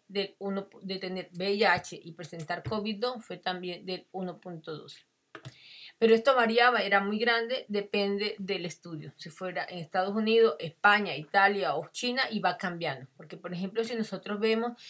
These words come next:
en Estados Unidos, tenían una prevalencia alta de uno punto cuatro,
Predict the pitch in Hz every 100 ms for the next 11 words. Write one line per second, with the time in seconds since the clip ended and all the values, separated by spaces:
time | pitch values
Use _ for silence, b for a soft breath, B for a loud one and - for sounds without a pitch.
0 | B B 185 190 185 185 185 220 240 240
1 | 240 262 277 - 202 196 175 190 190 190
2 | 170 156 170 - 202 208 226 220 170 -
3 | 180 165 175 170 196 196 226 294 277 -
4 | 254